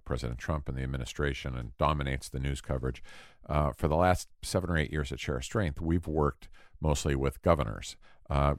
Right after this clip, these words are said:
governors and mayors and school superintendents are where these programs, often at least our federal nutrition programs, where they get executed. And it turns out that governors are not as political.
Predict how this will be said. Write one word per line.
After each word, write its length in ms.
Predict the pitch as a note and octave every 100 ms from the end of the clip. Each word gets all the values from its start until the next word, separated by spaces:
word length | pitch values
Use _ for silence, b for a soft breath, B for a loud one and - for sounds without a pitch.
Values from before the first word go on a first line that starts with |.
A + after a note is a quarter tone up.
| -
governors 640 | D#2 E2 D#2+ D#2+ D2+ - -
and 300 | C#2+ C#2 C#2+
mayors 440 | D2+ D#2 D#2 -
and 120 | C2+
school 180 | - F2+
superintendents 920 | - E2 - D2+ C#2 D#2 D2 D2 -
are 160 | - C#2
where 340 | C#2+ E2 E2+
these 240 | D2 D2 -
programs, 720 | - D2+ C2+ C#2+ C#2 C#2 - b b b
often 300 | D2+ D2 C2+
at 40 |
least 220 | C#2 D2+ C#2
our 80 |
federal 300 | B1+ D#2+ D2
nutrition 480 | C2 B1+ A2+ - C#2+
programs, 480 | C2 C2 C2 C2+ - B B B
where 220 | - E2+
they 160 | E2 D#2
get 180 | D2+ -
executed. 720 | F#2+ - - - C#2+ C#2 D2+ -
And 160 | E2 F2+
it 120 | -
turns 340 | - G#2+ F#2
out 320 | G2+ G2 F2 - b b -
that 200 | G2 -
governors 440 | G2+ G2 F#2+ F#2
are 180 | - F2+
not 280 | F2 F#2 F#2
as 280 | F2 G2 -
political. 580 | - C2 A#1+ - A1+